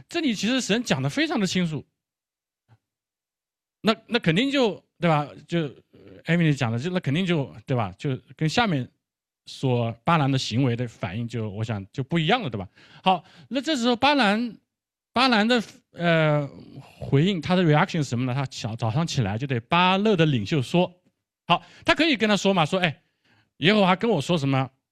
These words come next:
我就照着答复你们，对吧？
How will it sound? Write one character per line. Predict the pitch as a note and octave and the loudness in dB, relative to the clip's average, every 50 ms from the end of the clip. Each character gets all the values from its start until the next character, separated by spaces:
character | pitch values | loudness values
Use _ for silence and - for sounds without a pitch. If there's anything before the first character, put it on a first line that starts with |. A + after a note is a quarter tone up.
| _ | _
我 | - A#2+ B2 A#2+ | -10 -4 -4 -2
就 | A#2 C#3+ D3+ | 0 0 0
照 | - F#3+ E3+ | 0 0 0
着 | D3+ C#3+ C3+ A#2+ - _ _ _ _ _ _ _ _ _ _ _ _ _ _ _ _ _ _ _ _ _ _ _ | 2 0 0 -2 -4 _ _ _ _ _ _ _ _ _ _ _ _ _ _ _ _ _ _ _ _ _ _ _
答 | - A#2+ C#3+ | -2 0 0
复 | D#3+ E3 A3 | 0 0 0
你 | A3 F3 D#3 | -2 0 0
们， | C3 A#2 A2+ - - | -2 -2 -6 -8 -8
对 | B2+ | -6
吧？ | A#2+ A2+ G#2 | -6 -6 -8